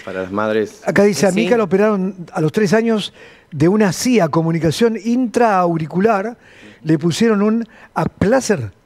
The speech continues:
Speaker 1: Amplacer.
Speaker 2: Amplacer. La cirugía la realizó el doctor Alberto Molina y, mm,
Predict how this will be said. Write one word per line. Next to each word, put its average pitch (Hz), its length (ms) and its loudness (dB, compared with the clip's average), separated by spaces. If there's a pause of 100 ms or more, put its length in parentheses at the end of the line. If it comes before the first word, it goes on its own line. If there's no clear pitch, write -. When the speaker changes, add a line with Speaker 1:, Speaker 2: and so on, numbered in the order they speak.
(120)
Speaker 1:
Amplacer. 127 640 -6
Speaker 2:
Amplacer. 190 840 -2 (340)
La 160 140 2
cirugía 190 360 2
la 226 100 2
realizó 180 260 -2
el 233 60 2
doctor 202 240 0
Alberto 202 320 0
Molina 214 500 0 (880)
y, 160 440 4
mm, 131 220 -2